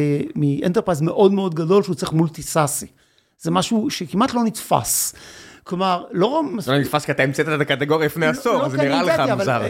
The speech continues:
Speaker 1: לא, מבחינת deployment, כלומר, אם רגולטור בא למישהו,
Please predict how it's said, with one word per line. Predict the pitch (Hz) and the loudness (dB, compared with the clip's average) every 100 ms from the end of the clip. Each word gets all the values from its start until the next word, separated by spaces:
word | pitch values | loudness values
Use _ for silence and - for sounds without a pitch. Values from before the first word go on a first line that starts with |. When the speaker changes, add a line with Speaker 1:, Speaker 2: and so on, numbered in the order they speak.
| - | -4
Speaker 1:
לא, | 196 240 202 170 | 2 2 2 -2
מבחינת | - 190 202 170 | -2 -2 0 -2
deployment, | - 185 214 202 160 151 - | -2 0 0 0 -4 -6 -6
כלומר, | 165 156 147 | 0 2 0
אם | - 233 226 | 0 0 0
רגולטור | 160 165 185 190 151 | 0 0 0 0 -4
בא | 156 170 | 0 2
למישהו, | 175 139 147 170 - | 0 0 0 0 -2